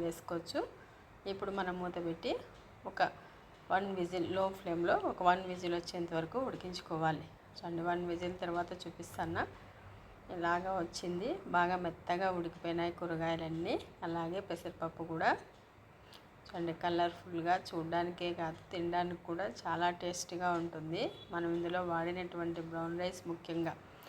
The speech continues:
ఆ రైసే మనకి టేస్ట్ అనేటువంటిది డిఫరెంట్గా చాలా బాగుంటుంది. ఇప్పుడు ఇందులోకి కొత్తిమీర, కరివేపాకు. నేనైతే తప్పకుండా కరివేపాకు, కొత్తిమీర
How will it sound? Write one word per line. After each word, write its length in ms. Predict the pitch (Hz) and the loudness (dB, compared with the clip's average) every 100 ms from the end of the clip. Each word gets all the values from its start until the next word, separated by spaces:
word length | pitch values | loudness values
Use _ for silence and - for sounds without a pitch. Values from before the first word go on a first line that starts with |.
| - - - 170 | -16 -16 -2 0
ఆ 20 | 170 170 | 2 4
రైసే 380 | 175 185 - 196 | 2 0 -2 -2
మనకి 320 | 180 180 208 262 403 - - | -2 -2 0 0 0 -6 -6
టేస్ట్ 340 | 175 180 - | -4 -4 -2
అనేటువంటిది 560 | 170 175 170 170 165 208 - | 0 0 2 0 0 -4 -4
డిఫరెంట్గా 720 | 170 - 170 175 175 165 208 - - - - | -4 -2 0 0 -2 0 0 0 -8 -16 -4
చాలా 240 | 185 180 180 | 0 2 2
బాగుంటుంది. 600 | 170 160 160 165 - 170 - - - - - - 233 | 4 4 0 -4 -6 -10 -12 -20 -20 -20 -20 -10 -8
ఇప్పుడు 220 | - 226 190 | -4 -4 -2
ఇందులోకి 480 | 190 185 180 247 359 - - - - - - - | 0 2 2 0 -2 -2 -14 -20 -20 -20 -12 -6
కొత్తిమీర, 420 | 196 190 185 180 233 359 | -4 -2 0 4 4 4
కరివేపాకు. 640 | 180 170 170 170 165 165 - - - | 0 2 2 2 0 -2 -10 -12 -10
నేనైతే 440 | 190 180 175 175 233 403 - - | -4 0 0 0 0 0 -6 -8
తప్పకుండా 560 | 196 180 185 180 185 196 202 | -6 -2 -2 -2 -2 0 2
కరివేపాకు, 580 | 165 180 185 190 180 220 214 | 2 2 2 0 0 -4 -6
కొత్తిమీర 340 | 180 180 190 | -4 -2 0